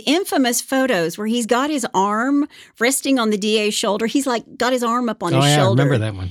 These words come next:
Speaker 1: And he's smiling and he's answering questions from the press like he's a celebrity.
Speaker 2: Yeah.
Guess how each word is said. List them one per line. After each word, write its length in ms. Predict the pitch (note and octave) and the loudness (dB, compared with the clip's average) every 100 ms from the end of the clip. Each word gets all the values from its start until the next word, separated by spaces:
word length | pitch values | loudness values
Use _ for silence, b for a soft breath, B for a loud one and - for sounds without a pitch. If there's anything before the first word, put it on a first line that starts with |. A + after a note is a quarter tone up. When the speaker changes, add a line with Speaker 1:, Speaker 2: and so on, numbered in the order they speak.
| - | -6
Speaker 1:
And 160 | - A#3+ | -2 0
he's 160 | A#3 - | 0 -2
smiling 680 | - B3 B3 D4+ E4 E4+ | 0 0 0 0 0 0
and 120 | - G#3 | -2 -2
he's 180 | G#3+ - | -2 -2
answering 360 | G#3 C#4 D#4+ D4+ | -2 0 0 0
questions 500 | C#4 B3+ - A#3+ - | 0 -2 -2 -2 -2
from 240 | A#3+ G#3+ | 0 0
the 80 | G#3+ | -2
press 500 | - C4+ C#4+ C#4 - | -4 -2 -2 -4 -6
like 160 | A#3+ A3+ | -6 -2
he's 180 | A3 | -2
a 80 | G#3+ | -2
celebrity. 760 | F#3 - F#3 F#3+ G#3 - - E4 | -6 -4 -2 -2 -4 -8 -12 -4
Speaker 2:
Yeah. 260 | G#2+ B2+ | 0 0